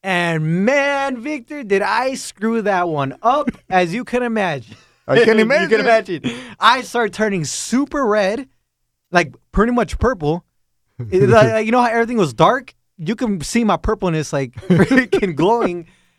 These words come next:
Speaker 1: And, and I remember I, I, um, I makes, I, I start laughing for some reason, and she was, it was no joke that was, I don't know what the heck we were talking about. We were probably talking about something serious. I start laughing for some reason.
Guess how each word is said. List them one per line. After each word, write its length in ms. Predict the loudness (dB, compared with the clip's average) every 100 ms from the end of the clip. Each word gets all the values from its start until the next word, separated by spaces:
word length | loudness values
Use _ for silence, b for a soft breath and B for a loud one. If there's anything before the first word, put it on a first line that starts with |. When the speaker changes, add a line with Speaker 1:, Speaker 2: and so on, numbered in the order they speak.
| _ _
Speaker 1:
And, 200 | -2 -2
and 260 | -2 -2 0
I 100 | 0
remember 400 | 0 0 0 0
I, 480 | -2 0 -4 -6 -10
I, 220 | -6 -4
um, 340 | -4 -4 -8 -14 _ _
I 80 | 0
makes, 280 | 0 -2 -10
I, 220 | -16 -16 -6
I 60 | -4
start 240 | -2 -4
laughing 420 | -2 -2 -2 -4 -4
for 120 | -6
some 220 | -6 -4
reason, 300 | -4 -4 -4
and 100 | -4
she 140 | -2 -2
was, 180 | -2 -4
it 80 | -6
was 180 | -6 -2
no 220 | -2 -2
joke 340 | -2 -4 -4 _
that 140 | -6
was, 380 | -4 -6 -8 -16 _ _ _ _
I 60 | -2
don't 60 | -2
know 40 |
what 40 | -2
the 80 | -4
heck 100 | -2
we 60 |
were 80 | -2
talking 320 | -2 -6 -4
about. 260 | -6 -6 -8 _ _ _ _ _ _ _
We 80 | -8
were 100 | -4
probably 240 | 0 0 0
talking 200 | -2 0
about 140 | -2
something 180 | -2 -6
serious. 480 | -2 -2 -2 -6 -16 _
I 100 | -6
start 200 | -4 -4
laughing 440 | 0 -2 -2 -8 -10 _ _ _ _ -16
for 60 |
some 200 | -8 -4 0
reason. 400 | 0 0 -6